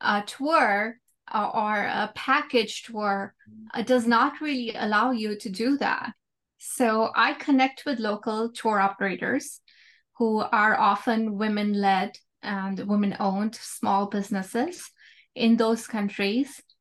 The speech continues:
and they have a deeper connection to the community.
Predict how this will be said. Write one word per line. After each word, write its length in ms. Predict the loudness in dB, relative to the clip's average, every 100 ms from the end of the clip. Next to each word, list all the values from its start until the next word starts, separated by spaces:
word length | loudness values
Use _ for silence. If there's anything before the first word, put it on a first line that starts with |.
| _ -4
and 220 | 2 4
they 140 | 4 4
have 220 | 4 2
a 60 |
deeper 400 | 2 -2 0 0
connection 800 | 0 -4 -2 -2 -2 -2 0 -4 -4
to 120 | -2
the 120 | -2
community. 720 | -4 -2 -2 -2 0 0 -2